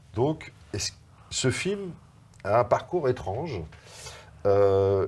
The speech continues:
il a été réalisé il y a dix ans, donc en deux mille treize. Euh, il, il est devenu culte, je crois, auprès de certains, enfin, ça a été mis sur Internet, mais tu vas nous expliquer tout ça. Tout ce que je sais, c'est que moi, j'ai eu vent du film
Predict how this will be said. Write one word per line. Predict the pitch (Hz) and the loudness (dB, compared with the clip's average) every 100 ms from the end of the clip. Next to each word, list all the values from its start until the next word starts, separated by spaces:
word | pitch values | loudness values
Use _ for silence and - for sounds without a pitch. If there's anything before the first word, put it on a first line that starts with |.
| - | -2
il | 120 | 2
a | 131 | 4
été | 131 135 | 4 2
réalisé | 127 120 113 110 110 107 101 95 - | 2 2 0 -2 -2 -2 -2 -4 -10
il | 82 80 | -12 -8
y | |
a | 76 67 | -6 -6
dix | 80 98 110 | -6 0 0
ans, | 160 - - | -2 -10 -18
donc | 82 80 82 | -16 -14 -12
en | 78 | -10
deux | 80 | -8
mille | 78 | -10
treize. | - 123 185 160 85 - - - - - - - - 113 | -2 0 0 -2 -10 -12 -20 -20 -20 -20 -20 -20 -6 2
Euh, | 107 104 104 101 101 101 107 - | 4 4 4 4 4 4 2 0
il, | 117 113 120 | -6 -8 -6
il | 113 | -4
est | 120 | -2
devenu | 113 110 110 107 | 0 -2 -4 -6
culte, | - 131 117 - 82 | -4 -4 -4 -12 -8
je | 92 | -6
crois, | 87 - 104 104 101 101 | -4 2 4 4 2 -2
auprès | 82 - 95 | -8 -2 -2
de | 82 82 80 78 | 0 -2 -2 -4
certains, | - 92 - 92 90 87 87 82 69 | -6 -8 -4 -2 0 -2 -2 -4 -6
enfin, | 90 | -8
ça | - 95 | -6 -8
a | |
été | 90 101 | -6 -8
mis | 101 | -8
sur | 98 87 | -6 -6
Internet, | 85 110 165 - | -4 -4 -4 -10
mais | 80 | -14
tu | - 76 | -16 -8
vas | 85 | -6
nous | 82 80 | -6 -6
expliquer | 82 - - 78 | -8 -12 -14 -12
tout | 95 | -10
ça. | 92 165 - - - - - - - | -4 -4 -4 -14 -20 -20 -20 -20 -12
Tout | - 151 | -4 -2
ce | |
que | - 131 | 0 -2
je | |
sais, | - 139 | 0 -4
c'est | 120 101 | -2 -6
que | - | -6
moi, | 110 120 120 - | -4 -2 -4 -6
j'ai | 80 87 | -12 -10
eu | 95 92 | -8 -6
vent | 110 107 | -6 -6
du | 90 | -8
film | - 110 107 | -10 -10 -8